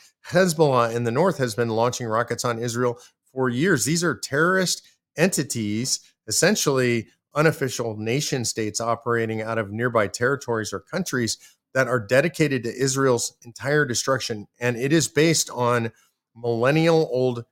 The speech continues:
Jew hatred. And Jew hatred is now running rampant in the world. Uh, you know, if you don't already know, I say it openly all the time. I'm a Jewish Christian.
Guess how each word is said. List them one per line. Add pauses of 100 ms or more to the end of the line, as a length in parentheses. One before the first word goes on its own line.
(200)
Jew (160)
hatred. (880)
And
Jew
hatred
is
now
running
rampant
in
the
world. (480)
Uh,
you
know,
if
you
don't
already
know,
I
say
it
openly
all
the
time.
I'm
a
Jewish
Christian.